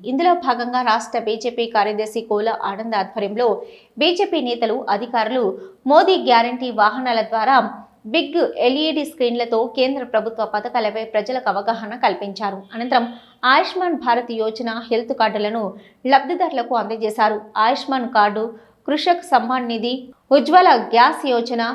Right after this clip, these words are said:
ముద్రా లోన్, సాయి హెల్త్ కార్డ్, ప్రధానమంత్రి మాతృబంధన యోజన, సెల్ఫ్, వివిధ కేంద్ర ప్రభుత్వ పథకాలపై ప్రజలకు అవగాహన కల్పించారు.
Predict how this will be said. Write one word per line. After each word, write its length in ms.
ముద్రా 380
లోన్, 180
సాయి 300
హెల్త్ 260
కార్డ్, 220
ప్రధానమంత్రి 640
మాతృబంధన 600
యోజన, 280
సెల్ఫ్, 340
వివిధ 260
కేంద్ర 260
ప్రభుత్వ 420
పథకాలపై 480
ప్రజలకు 420
అవగాహన 400
కల్పించారు. 540